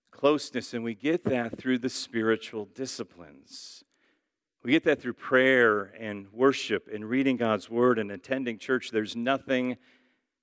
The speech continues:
like it. God loves time with you. This past week, we were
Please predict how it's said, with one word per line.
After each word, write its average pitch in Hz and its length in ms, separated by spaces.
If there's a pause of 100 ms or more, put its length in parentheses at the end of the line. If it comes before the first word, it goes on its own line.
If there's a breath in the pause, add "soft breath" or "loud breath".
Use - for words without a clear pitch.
(100)
like 104 380
it. - 340 (600 soft breath)
God 120 240
loves 123 380
time 113 300
with 104 200
you. 87 140 (1400)
This 117 120
past 139 320
week, 135 220
we 127 80
were 110 300